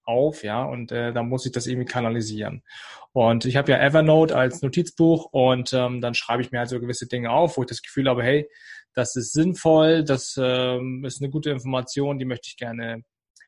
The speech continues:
beibehalten. Und, ähm, in dem Zusammenhang ist mir mal der Spruch aufgefallen, du darfst dazu lernen und begreifen, dass alles im Fluss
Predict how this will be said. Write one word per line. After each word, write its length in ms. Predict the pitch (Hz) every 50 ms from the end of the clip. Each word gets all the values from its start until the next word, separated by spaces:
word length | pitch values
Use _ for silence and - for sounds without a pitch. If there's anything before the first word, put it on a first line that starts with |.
| _ _ -
beibehalten. 680 | - 127 143 151 143 117 110 107 107 - 110 107 _ _ _ _ _ _ _ _ _ _ -
Und, 360 | 135 127 127 127 123 - 131
ähm, 440 | 131 127 127 127 127 127 123 139 _ _ _ - -
in 380 | 151 156 139 135 151 139 131
dem 140 | 151 160 160
Zusammenhang 360 | 160 156 147 151 156 156 156
ist 100 | 151 147
mir 80 | 160 151
mal 120 | 147 147
der 80 | 143 135
Spruch 260 | - - 180 175 165
aufgefallen, 580 | 160 151 - - 151 - 151 147 147 143 143 143 _ _ - - - - _ _ _
du 80 | - 143
darfst 380 | 127 156 165 196 196 - -
dazu 380 | 180 156 160 - - - 247 240
lernen 640 | 156 135 127 127 131 143 151 170 190 262 285 _ _ _ _ _ - - -
und 120 | 147 139
begreifen, 540 | 139 147 139 135 131 139 156 170 165 - 156
dass 180 | 143 135 - 139
alles 260 | 143 151 156 147 -
im 120 | 139 131
Fluss 440 | - - 160 160 160 160 - _